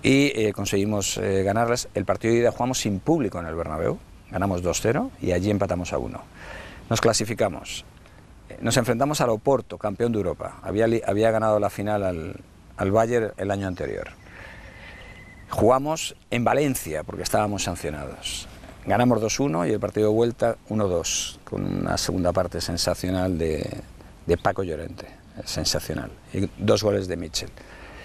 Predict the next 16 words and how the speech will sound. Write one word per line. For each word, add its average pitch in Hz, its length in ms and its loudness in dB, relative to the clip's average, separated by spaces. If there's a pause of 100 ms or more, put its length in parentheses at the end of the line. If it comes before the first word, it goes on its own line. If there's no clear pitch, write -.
(340)
Pasamos. 117 680 -2
Nos 110 160 -2
enfrentamos 135 460 0
en 135 80 0
cuartos 147 320 0
al 110 180 -2
Bayern, 107 420 0 (240)
que 92 120 -8
nos 98 140 -2
había 107 180 4
eliminado 113 300 2
el 113 60 0
año 113 140 0
anterior. 98 400 -2 (1200)
Y, 143 260 6
eh, 104 580 2